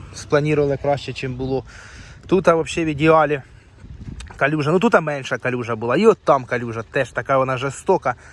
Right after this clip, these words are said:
Таке, знаєте, як ото бій із ферми потрібно б завести було, щоб воно було, засипати його, це все хрень. Зна-, навози завтра сюди, післязавтра тут же ж дороги в натурі немає.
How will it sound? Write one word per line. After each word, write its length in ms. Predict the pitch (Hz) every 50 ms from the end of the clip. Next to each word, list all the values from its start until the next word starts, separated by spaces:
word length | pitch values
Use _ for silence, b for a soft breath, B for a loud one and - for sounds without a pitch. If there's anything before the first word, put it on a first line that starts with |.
| B B B B B B B B B B B B B
Таке, 240 | - 151 - 165 165
знаєте, 340 | 147 190 196 175 160 - 151
як 140 | 147 - 156
ото 180 | 147 - 147 - B B B B 120 B B B B B B - - - -
бій 480 | 151 131 120 127 135 196 214 202 175 -
із 140 | 185 170 143
ферми 420 | - - - 196 170 139 131 135 123
потрібно 440 | - 123 123 135 135 123 123 135
б 60 | 117 117
завести 480 | 120 143 135 135 131 - - - -
було, 260 | 147 127 120 107 104 - - - - - B B B B B B B B B - -
щоб 160 | - 127 107
воно 240 | 107 120 123 123 123
було, 320 | 113 120 120 123 120 110 - - - - - - - - B B B B B B - -
засипати 560 | 117 123 120 - - 131 - 165 160 135 - -
його, 200 | 120 117 123 117
це 140 | - 127
все 180 | 113 - - 123
хрень. 460 | - - - 156 147 139 123 113 117
Зна-, 160 | 107 117 135
навози 420 | 143 156 165 170 170 151 165 185 170
завтра 340 | 147 170 156 - - 156 147
сюди, 380 | - 175 165 151 170 170 147 B B B B B B B B B B B B B - - - - - - - - - - -
післязавтра 720 | 165 160 - - 160 131 170 175 165 139 - 156 156 147
тут 200 | 139 - 160 139
же 80 | 147 151
ж 60 | 135
дороги 300 | 131 156 160 151 147 143
в 60 | 135
натурі 320 | 143 135 - 156 139 143 139
немає. 420 | 139 135 123 110 98 92 98